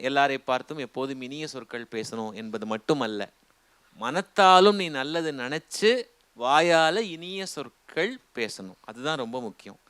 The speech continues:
இந்த இரண்டும் சேரும் போது தான் அல்லவை தேய்ந்து அறம் பெருகும். மனத்துல வந்து எதிரில் இருக்கிறவங்களை வந்து தப்பு தப்பாக நினைத்து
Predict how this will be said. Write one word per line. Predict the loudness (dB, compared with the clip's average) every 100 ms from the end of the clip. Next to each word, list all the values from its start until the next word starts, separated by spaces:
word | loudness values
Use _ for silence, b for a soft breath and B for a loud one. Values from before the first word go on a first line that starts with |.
| b b b
இந்த | -4 -2
இரண்டும் | 2 2 4 4 4
சேரும் | 0 2 4 4 4
போது | 6 6 6
தான் | 6 6 6 2 _ _ b b
அல்லவை | 2 4 6 6 6 2
தேய்ந்து | 0 -2 0 0 0 0 -2 _ _ -2
அறம் | 0 2
பெருகும். | 2 0 -4 -12 b b b
மனத்துல | -2 0 2 4
வந்து | 4 4 2 2
எதிரில் | 0 0
இருக்கிறவங்களை | 0 0 -4 -4 -4
வந்து | -4 -4 -2 -4
தப்பு | -4 -8
தப்பாக | -4 -4 2 2 2
நினைத்து | -4 -4 -6 -4 -8